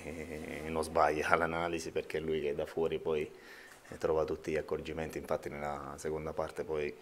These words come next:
ecco, sta-, c'è stato un altro Arezzo, però, eh, ci poteva stare, perché comunque, eh, non è un alibi, ma, eh, si arrivava da sei mesi veramente di stop,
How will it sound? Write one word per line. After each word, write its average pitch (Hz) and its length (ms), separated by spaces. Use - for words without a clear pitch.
ecco, - 200
sta-, 80 220
c'è - 140
stato 82 520
un 82 140
altro 82 260
Arezzo, 78 360
però, 82 600
eh, 80 260
ci - 120
poteva 95 320
stare, 76 400
perché 80 280
comunque, 90 540
eh, 85 320
non 95 180
è 95 60
un 92 120
alibi, 92 400
ma, 82 220
eh, 82 380
si - 140
arrivava 95 380
da 90 120
sei 95 200
mesi 95 320
veramente 90 460
di 90 100
stop, 95 560